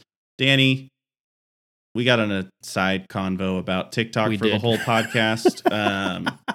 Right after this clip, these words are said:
Speaker 1: so we're not gonna get to the rest of them.
Speaker 2: No,
Speaker 1: But
Speaker 2: no.
Speaker 1: really quickly, before, as we sign off, let's pour one out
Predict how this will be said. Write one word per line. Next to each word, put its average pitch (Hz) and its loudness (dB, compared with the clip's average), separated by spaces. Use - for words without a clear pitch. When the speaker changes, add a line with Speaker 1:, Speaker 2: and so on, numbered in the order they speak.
Speaker 1:
so 120 0
we're 147 2
not 190 6
gonna 196 4
get 165 2
to 156 0
the 127 2
rest 120 2
of 107 2
them. 113 2
Speaker 2:
No, 131 0
Speaker 1:
But 143 8
Speaker 2:
no. 117 -2
Speaker 1:
really 139 4
quickly, 117 0
before, 117 -2
as 117 4
we 113 -2
sign 107 -2
off, 95 -4
let's 107 -4
pour 139 -2
one 131 0
out 92 -2